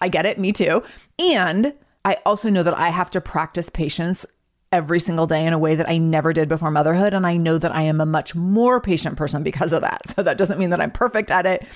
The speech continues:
It doesn't mean that it's something that I'm not continually working on, but it is definitely true that I know how to practice patience 'cause I've had to do it. I'm a better listener. I'm a better communicator. I'm a better negotiator.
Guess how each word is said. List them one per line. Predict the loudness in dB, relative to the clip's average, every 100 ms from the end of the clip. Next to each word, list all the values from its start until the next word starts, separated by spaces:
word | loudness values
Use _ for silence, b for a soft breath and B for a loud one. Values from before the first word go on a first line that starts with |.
| B
It | -2
doesn't | 0 0 -2
mean | -2
that | -2
it's | -4
something | -4 -4 -4
that | -2
I'm | -2
not | -2 -2
continually | -2 -4 -4 -4 -2
working | -2 -2
on, | -2 0
but | -2
it | -2
is | -6 -2
definitely | -2 -2 -6 -6 -8 -10
true | -2 0 0 -2 B B B
that | -2 -2 -2
I | 0 2 2 -2 -8 _
know | 2 2 4
how | 2
to | 0
practice | -2 -4 -4
patience | -2 -2 -2 -6
'cause | -6
I've | -4
had | -4
to |
do | 0 0
it. | 0 B B
I'm | -2
a | 0
better | 2 0
listener. | 0 0 0 -2 -2
I'm | 0
a | 2
better | 2 0
communicator. | 2 2 2 0 -2 0
I'm |
a | -2
better | 0 2
negotiator. | 4 2 0 0 -2 -2 0 2 2 0